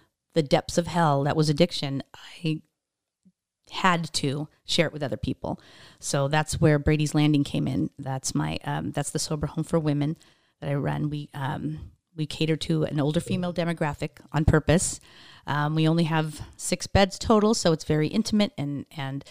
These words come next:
it provides a safe place for healing for the women that come there. Um,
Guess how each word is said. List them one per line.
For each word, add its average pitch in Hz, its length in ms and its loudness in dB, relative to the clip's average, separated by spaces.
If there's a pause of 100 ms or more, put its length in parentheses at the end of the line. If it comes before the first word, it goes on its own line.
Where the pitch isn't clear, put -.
(380)
it - 160 2
provides 165 400 4
a 160 40 6
safe - 480 0 (120)
place 151 340 2
for - 160 -2
healing 147 500 0
for - 220 2
the 147 100 2
women 147 240 2
that 135 120 -6
come 135 200 -2
there. 131 260 -2 (600)
Um, 147 480 0